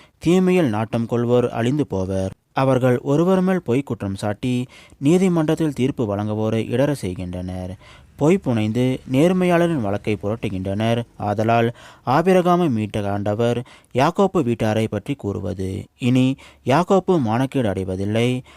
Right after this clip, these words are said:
அவன் முகம் இனி வெளிரி போவதில்லை. அவன் பிள்ளைகள் என் பெயரை தூயதென போற்றுவர். நான் செய்யவிருக்கும் என்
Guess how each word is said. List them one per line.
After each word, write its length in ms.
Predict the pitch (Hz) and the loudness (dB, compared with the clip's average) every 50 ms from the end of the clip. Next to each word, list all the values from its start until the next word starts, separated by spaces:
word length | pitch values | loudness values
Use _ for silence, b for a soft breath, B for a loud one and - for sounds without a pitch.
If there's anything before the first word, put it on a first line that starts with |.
| b b | b b
அவன் 340 | - 123 120 120 131 131 127 - | -4 0 2 2 2 2 0 0
முகம் 380 | 139 139 147 156 170 165 160 | -2 0 2 2 2 2 2
இனி 340 | 131 127 120 117 117 117 - | 0 0 0 2 0 0 -2
வெளிரி 340 | - 123 127 139 160 180 190 | -2 0 2 4 4 4 2
போவதில்லை. 720 | - - 101 95 92 92 95 95 95 92 92 92 92 92 95 _ _ _ _ _ _ _ - | 2 0 -2 -4 -4 -4 -4 -4 -4 -4 -4 -6 -6 -8 -10 _ _ _ _ _ _ _ -4
அவன் 320 | 135 127 127 127 127 127 - | -2 0 0 0 0 -2 -2
பிள்ளைகள் 420 | - 147 156 170 180 175 170 175 143 | -2 0 2 2 2 2 2 0 0
என் 180 | 117 107 104 | 0 -2 -4
பெயரை 440 | 98 117 120 131 135 131 131 131 123 - - | -2 -2 0 0 0 0 0 0 -2 -2 -2
தூயதென 360 | 143 147 151 151 151 151 151 139 - | -2 0 0 0 0 0 -2 -4 -6
போற்றுவர். 480 | 92 92 - 98 95 95 92 95 95 98 B B B B B B B | -8 -10 -8 -10 -8 -8 -8 -8 -8 -10 B B B B B B B
நான் 280 | - 123 123 123 123 131 | -2 0 2 2 0 -2
செய்யவிருக்கும் 640 | - - 143 147 165 175 175 170 170 170 - 170 143 | -2 0 0 2 2 2 2 2 2 0 0 0 0
என் 140 | 117 107 101 | 0 -2 -2